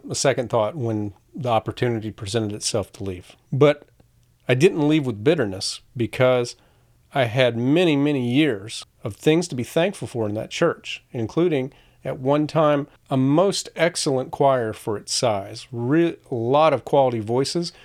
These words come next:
It gave me the opportunity as a composer to come up with all kinds of anthems for us to sing, and, and also gave me the opportunity to compose my Passion for chorus and orchestra,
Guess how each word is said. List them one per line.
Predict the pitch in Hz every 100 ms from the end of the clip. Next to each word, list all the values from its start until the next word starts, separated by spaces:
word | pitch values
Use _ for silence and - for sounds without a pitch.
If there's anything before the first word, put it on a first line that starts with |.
| - - - - _
It | 135
gave | 147 147
me | 143
the | 127
opportunity | 139 143 131 151 147 151
as | 135
a | 107
composer | - - 139 151 151 185 202 _ _ _ _ _ _ _ _ -
to | - 143 139 135 - _ _ _ _ _
come | - 156
up | 147
with | 139 -
all | - 190 220
kinds | - 160 170 185 151
of | 131 123 117 - - _ _ _ _ _
anthems | 139 147 165 143
for | - 135
us | -
to | 117
sing, | - 151 165
and, | 131 113 113 - - - _
and | 127
also | 143 151 151
gave | 143
me | 135
the | 123
opportunity | 131 131 117 143 135 123
to | 113
compose | 110 131 127 120
my | 123 101
Passion | - 131 139 160 147
for | 127 113
chorus | 131 123 113
and | 107
orchestra, | 123 156 - - 165 160